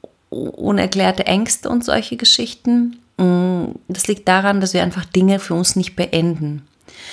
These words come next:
Bis hin zu, wenn wir uns nicht entbinden von Dingen, Menschen und Orten und bewusst uns verabschieden, bedanken und verabschieden, die Gestalt offen bleibt. Das heißt also, Dinge sind unfertig und wir laufen so ein bisschen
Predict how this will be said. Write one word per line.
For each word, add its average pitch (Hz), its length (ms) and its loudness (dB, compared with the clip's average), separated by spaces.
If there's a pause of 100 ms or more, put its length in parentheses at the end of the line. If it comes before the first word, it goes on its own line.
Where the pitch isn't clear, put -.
(220)
Bis - 160 0
hin 196 180 4
zu, 196 140 0
wenn 185 180 6
wir 180 60 4
uns 180 180 4
nicht - 240 -4
entbinden 208 840 2
von 175 320 0
Dingen, 196 420 4
Menschen 180 400 0
und 175 160 0
Orten 196 640 -4 (920)
und 143 120 0
bewusst 185 400 0
uns 185 160 2
verabschieden, 202 760 -2
bedanken 180 460 0
und 165 80 -6
verabschieden, 208 840 -4 (1300)
die 170 160 2
Gestalt 196 480 2
offen 160 260 0
bleibt. 147 420 -4
Das - 160 -6
heißt 180 320 -2
also, 175 320 -2
Dinge 190 420 4
sind 185 280 4
unfertig 170 560 -2
und 165 100 2
wir 160 100 2
laufen 190 360 2
so - 100 -2
ein 185 100 2
bisschen 190 380 -2